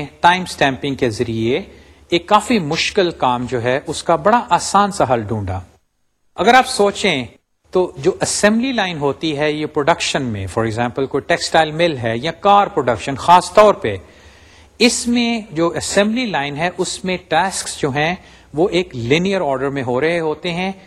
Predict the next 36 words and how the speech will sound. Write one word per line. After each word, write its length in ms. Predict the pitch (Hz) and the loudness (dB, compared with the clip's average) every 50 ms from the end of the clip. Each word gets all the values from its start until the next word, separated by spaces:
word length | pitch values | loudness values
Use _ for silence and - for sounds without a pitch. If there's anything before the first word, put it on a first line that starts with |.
| - _ _ _ - | -20 _ _ _ -10
جو 140 | - 131 139 | -4 -4 -2
شروع 360 | 127 - - 160 170 202 214 | -2 0 0 2 2 2 2
میں 180 | 196 202 185 180 | 2 0 -2 -2
ہے 180 | 175 185 190 170 | -2 -2 -4 -4
اسمبلی 380 | - - 185 175 175 175 180 | -2 -2 -2 0 0 0 -2
لائن 260 | 175 160 151 151 151 | 0 0 -2 -2 -2
وہ 120 | 143 127 120 - | -4 -4 -4 -2
پہلے 360 | - 117 113 135 170 196 226 | -2 -2 -2 0 0 0 0
اور 160 | - 156 160 | 0 -2 -2
جو 140 | 143 131 135 | -2 -2 -2
بعد 280 | 113 107 131 151 170 160 | 0 4 6 6 6 6
میں 180 | 139 127 123 | 2 -2 -4
وہ 140 | 135 170 185 | -2 -2 -2
بعد 240 | 151 139 165 165 160 165 - | 2 4 4 4 4 2 0
کے 80 | - | -4
ٹاسکس 500 | - - 107 104 104 - - - - - | 0 0 0 0 -2 -4 -8 -10 -8 -8
ہیں۔ 100 | 110 101 92 - - - _ _ _ _ _ _ _ _ _ _ - _ - | -8 -8 -8 -14 -20 -20 _ _ _ _ _ _ _ _ _ _ -20 _ 4
ایک 240 | - 220 269 254 247 | 6 6 6 6 4
لحاظ 340 | 226 185 190 190 196 185 - | 2 4 4 4 2 2 0
سے 260 | - 220 208 208 202 - - | 2 2 2 2 2 -2 -2
کار 280 | - 156 160 175 196 | 2 4 4 4 4
کو 180 | 202 - - 185 | 2 2 0 0
بنانا 460 | 151 131 123 120 117 120 143 190 220 | 2 2 -2 0 0 0 0 0 -2
جو 180 | 185 156 143 131 | 0 -2 -2 0
ہے 160 | 143 160 190 - | 0 -2 -2 -2
اس 180 | 160 156 - - | -4 -6 -6 -2
کو 240 | - 196 170 - 135 | -2 -2 0 2 2
آپ 220 | 135 135 - - | 2 2 0 0
پیرلل 360 | 139 127 123 131 135 151 160 | 0 2 2 2 0 -2 -4
میں 120 | 156 165 160 - | -4 -6 -6 -2
کر 100 | - 185 | -2 -2
سکتے 480 | - - - 208 202 - - 135 110 | -2 0 -4 -4 -4 -2 -4 -4 -4
ہیں، 140 | 98 92 90 85 - - - - - - - | -4 -6 -8 -10 -12 -16 -20 -20 -20 -14 -8
لیکن 460 | 123 120 135 147 143 - 262 240 160 117 - - - - - - _ _ - | -2 0 0 0 0 0 0 0 0 -2 -10 -16 -20 -20 -20 -20 _ _ 2
اگر 220 | 151 156 196 220 | 2 4 4 4
وہ 160 | 220 226 226 | 4 2 -2